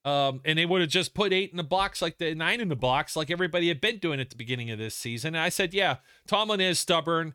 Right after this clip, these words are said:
How much will he change?" Presley Harvin is, like, still an example of that. They had Corliss Waitman, who had been killing it as a punter, uh, with Denver, and they had multiple opportunities to, to ride him instead of even drafting Harvin to begin with, let alone when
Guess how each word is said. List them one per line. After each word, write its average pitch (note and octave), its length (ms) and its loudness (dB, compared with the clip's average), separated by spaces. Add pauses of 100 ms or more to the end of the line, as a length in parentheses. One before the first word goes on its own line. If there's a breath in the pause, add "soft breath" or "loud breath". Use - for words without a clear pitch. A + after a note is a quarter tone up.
(140)
How D3 100 -4
much E3+ 200 -2
will E3 80 -2
he D#3 40 -2
change?" D3+ 520 -2 (200 soft breath)
Presley F3 340 2
Harvin D3+ 380 0
is, C#3 180 -2
like, D3+ 180 2
still D3 300 0
an E3 80 0
example C#3 480 0
of B2 80 2
that. C3+ 180 2
They C3 100 2
had E3+ 160 2
Corliss F#3 340 2
Waitman, C#3 380 0
who C3 100 0
had A#2+ 80 -4
been C3 240 0
killing E3 420 0
it C3+ 100 -4
as A#2+ 160 -4
a A2+ 40 -10
punter, B2 500 -6 (300 loud breath)
uh, B2 260 0
with C3+ 220 -2
Denver, C3+ 360 2
and C3+ 80 0
they E3 100 0
had F3+ 300 2
multiple E3 340 0
opportunities D3+ 720 -2
to, G#2 60 -12 (260)
to B2 100 -2
ride C3+ 320 2
him B2+ 360 0 (280 loud breath)
instead D3+ 540 0
of C3 280 0
even D#3 220 2
drafting D3 460 2
Harvin B2 340 0
to G#2 60 -6
begin D3 340 0
with, B2 360 -4
let C3+ 180 0
alone B2+ 340 0
when B2 300 -4